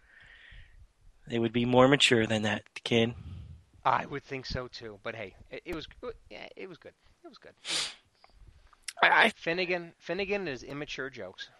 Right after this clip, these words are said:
Speaker 1: I, I think they ramp up his immaturity in the comic books more than what he had on the show, right?
Speaker 2: Well,
Speaker 1: I
Speaker 2: you
Speaker 1: know
Speaker 2: didn't
Speaker 1: he,
Speaker 2: see
Speaker 1: I
Speaker 2: all that much from just on shore leave.
Speaker 1: Right. And he pulled a few pranks, but, but, I mean,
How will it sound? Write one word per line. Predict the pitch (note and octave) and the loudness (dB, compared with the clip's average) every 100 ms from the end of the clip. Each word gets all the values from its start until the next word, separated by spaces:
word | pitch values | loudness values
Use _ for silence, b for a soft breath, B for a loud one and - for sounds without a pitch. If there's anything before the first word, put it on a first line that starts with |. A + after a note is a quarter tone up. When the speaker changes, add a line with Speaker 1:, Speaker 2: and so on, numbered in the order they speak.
| _ B B - | _ B B 2
Speaker 1:
I, | - E3 | 6 8
I | |
think | F#3 D4+ | 8 10
they | G#3+ D#3 | 10 10
ramp | C#3 D3 D3 C3+ | 10 8 8 8
up | B2+ C3+ | 8 6
his | C3 | -2
immaturity | B2 B2 B2 - B2 A#2+ B2 A#2+ | 0 -2 -4 -2 0 0 -2 2
in | B2 A#2+ | 2 2
the | |
comic | A#2 A#2+ A#2 G#2+ | 2 2 2 -2
books | A#2 - - - - | -6 -6 -12 -12 -6
more | C3 B2+ | 2 4
than | A#2+ A#2+ A#2 | 4 2 4
what | A#2 | 2
he | A#2 A#2 A#2 _ | 2 -6 -8 _
had | C3 A#2+ A2+ | 2 2 2
on | A2 | -2
the | A#2+ | -4
show, | - A#2 - | -2 0 0
right? | - A2+ A#2+ - _ _ _ - _ _ _ b b b b b b | 2 2 0 -4 _ _ _ -20 _ _ _ b b b b b b
Speaker 2:
Well, | D3 C#3 | 4 6
Speaker 1:
I | C3 | 6
Speaker 2:
you | B2 | 6
Speaker 1:
know | |
Speaker 2:
didn't | G#3 | 4
Speaker 1:
he, | F#3 | 4
Speaker 2:
see | - C3+ B2 | -2 -10 -8
Speaker 1:
I | - | -2
Speaker 2:
all | C3+ B2+ | -2 -2
that | A#2 A#2 - | 0 -2 -4
much | E2+ F2 - | -20 -20 -20
from | G#2+ | -14
just | B2 - | -12 -10
on | A2 | -10
shore | G2 - G#2+ | -10 -12 -12
leave. | F2+ F#2 - _ _ - | -14 -20 -20 _ _ -4
Speaker 1:
Right. | A#3 D#3 F#2 - _ - _ _ _ _ _ _ _ _ _ _ | 6 6 6 -2 _ -20 _ _ _ _ _ _ _ _ _ _
And | D#3+ | 0
he | D#3+ E3+ | 6 6
pulled | D#3+ F3 D#3 | 6 4 4
a | |
few | C3 C#3+ | 4 2
pranks, | A#2+ D#3+ D3+ B2+ - | 6 8 8 6 0
but, | - C3 B2 - - - - | 6 6 6 -2 -16 -14 0
but, | C#3+ C#3 | 0 2
I | |
mean, | D3+ D3 C#3+ | 2 2 2